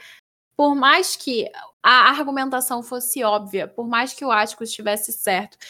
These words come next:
e todo mundo ali soubesse que o Tom Robinson não tinha como ter feito absolutamente nada em relação ao crime, o mais interessante ali é isso: é como vai ser formado o júri.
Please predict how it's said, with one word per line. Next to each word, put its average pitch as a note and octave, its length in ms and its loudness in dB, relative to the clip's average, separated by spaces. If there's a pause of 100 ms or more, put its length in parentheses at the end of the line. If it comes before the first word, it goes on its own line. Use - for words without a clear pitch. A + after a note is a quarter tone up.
(160)
e B3 120 -4
todo E4 420 4
mundo D4+ 160 0
ali B3 160 -2
soubesse G3 600 0
que - 200 -6
o G3+ 60 -4
Tom B3+ 200 0
Robinson G3 540 0 (320)
não A#3 160 -4
tinha A#3+ 360 -6
como A3+ 320 -4
ter A3 120 -6
feito G#3 300 -6
absolutamente A#3 840 0
nada A#3 260 0
em A#3 60 -6
relação G3+ 420 -6
ao F3+ 60 -10
crime, A3+ 580 -10
o B3 140 -4 (100)
mais F4 380 6
interessante D4+ 600 -4
ali A3 380 -4 (400)
é B3+ 120 0
isso: G#3+ 520 -6
é A3 160 -2
como C4 500 -2
vai B3 300 4
ser D4+ 220 -4
formado B3 640 -2
o C#4 120 -6
júri. G#3+ 460 -8